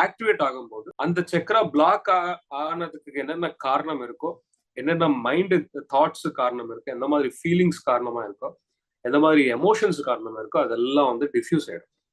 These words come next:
அதெல்லாமே வந்து, ஆஹ், ஹீலிங் நடக்கும். இது, இந்த ப்ராசஸ் நடக்கும்போது என்ன ஆயிடும்னா, நம்ம உடம்புல ஒரு ஒரு செல்ல இந்த எனர்ஜி ரிசீவ் ஆகும்போது, அந்த செல்ல, அஹ், இந்த செல்ல உள்ள பாத்தீங்கன்னா ஒரு நியூக்ளியஸ் இருக்கும்.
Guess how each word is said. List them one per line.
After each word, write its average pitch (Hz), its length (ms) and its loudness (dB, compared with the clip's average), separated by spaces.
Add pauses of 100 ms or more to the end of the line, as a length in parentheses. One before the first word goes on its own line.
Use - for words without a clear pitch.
(520)
அதெல்லாமே 131 540 4
வந்து, 220 260 -4 (600)
ஆஹ், 110 140 -2 (140)
ஹீலிங் 208 260 4
நடக்கும். 107 400 -2 (1200)
இது, 214 440 8
இந்த 175 200 8
ப்ராசஸ் 175 540 2
நடக்கும்போது 180 600 2
என்ன 151 200 0
ஆயிடும்னா, 156 500 -4
நம்ம 127 460 -4
உடம்புல 135 560 -2 (800)
ஒரு 147 220 4
ஒரு 175 140 8
செல்ல 190 400 0
இந்த 135 220 2
எனர்ஜி 165 320 0
ரிசீவ் 147 380 -4
ஆகும்போது, 110 540 -8 (920)
அந்த 123 240 -4
செல்ல, 208 640 4 (240)
அஹ், 127 200 -4
இந்த 123 180 -6
செல்ல 202 460 2 (260)
உள்ள 180 200 4
பாத்தீங்கன்னா 160 480 2
ஒரு 131 180 -4
நியூக்ளியஸ் 170 480 -2
இருக்கும். 131 360 -10